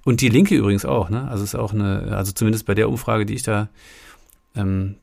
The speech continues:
gesehen hab, Richtung, äh, das war, ist ja auch nur ein kleiner Landkreis gewesen, in dem ich da unterwegs war, aber die haben, das war schon ganz spannend zu sehen. Da waren die Grünen mit absolut krasser Mehrheit vorne. Na gut, ähm, ja, jedenfalls Hip-Hop-Partei,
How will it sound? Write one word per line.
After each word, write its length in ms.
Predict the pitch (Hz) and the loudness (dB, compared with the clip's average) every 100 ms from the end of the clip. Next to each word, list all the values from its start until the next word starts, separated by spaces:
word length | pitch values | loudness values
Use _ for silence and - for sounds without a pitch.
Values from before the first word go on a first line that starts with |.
| - | -10
gesehen 320 | 110 101 104 | -4 0 0
hab, 160 | 104 - | 0 -2
Richtung, 600 | 104 98 - 104 101 101 | -4 -4 -2 0 0 -2
äh, 400 | 98 95 92 92 98 - - | -2 -2 0 -2 -6 -12 -14
das 180 | - - | -10 -10
war, 120 | - | -6
ist 120 | - | -8
ja 60 | 95 | -4
auch 60 | |
nur 120 | 104 98 | -2 0
ein 60 | |
kleiner 220 | 95 95 | -2 -2
Landkreis 380 | 90 101 - 95 | -2 -4 -6 -8
gewesen, 440 | 101 95 92 101 104 - - - - _ | -6 -6 -6 -8 -12 -20 -20 -20 -20 _
in 60 | |
dem 60 | 98 | -8
ich 40 | 95 | -6
da 100 | 95 | -6
unterwegs 340 | 98 98 - | -6 -6 -4
war, 100 | 101 | -2
aber 100 | 95 | -2
die 120 | 95 | 0
haben, 220 | 101 104 | 0 0
das 180 | 98 92 | -2 -2
war 100 | 117 | -2
schon 160 | 139 147 | -2 -4
ganz 100 | 123 | -4
spannend 260 | - 147 | -2 -2
zu 120 | 127 107 | -2 -4
sehen. 240 | 120 95 | -2 -2
Da 220 | 92 95 | -4 -6
waren 120 | 101 101 | -4 -4
die 60 | |
Grünen 260 | 98 110 104 | -2 -2 -2
mit 240 | - - | -4 -8
absolut 800 | 104 - 101 95 107 104 - - - | -6 -4 -2 -2 -2 -4 -8 -14 -10
krasser 560 | - 98 95 95 95 - - - - _ - | -8 -6 -4 -6 -8 -14 -20 -20 -20 _ -6
Mehrheit 280 | 98 92 90 | -4 -4 -6
vorne. 360 | 104 98 92 - - - - | -4 -4 -4 -8 -16 -10 0
Na 100 | 120 | 4
gut, 300 | 170 147 - | 4 4 0
ähm, 500 | 139 135 143 143 147 - _ _ _ - | 2 4 6 4 2 -4 _ _ _ 0
ja, 220 | 180 110 - | 2 2 2
jedenfalls 640 | 147 160 147 143 - - | 2 4 4 4 2 -6
Hip-Hop-Partei, 760 | 123 139 160 139 131 131 127 | -4 -2 0 0 0 0 0